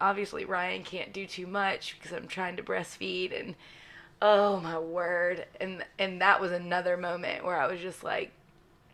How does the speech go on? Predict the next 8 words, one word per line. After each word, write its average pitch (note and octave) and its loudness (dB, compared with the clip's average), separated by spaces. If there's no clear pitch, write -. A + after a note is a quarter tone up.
"This F3 -10
is, F#3+ -8
this - -12
is F#3 -6
what G3 -6
you G#3+ -2
hear G#3 0
about." - -2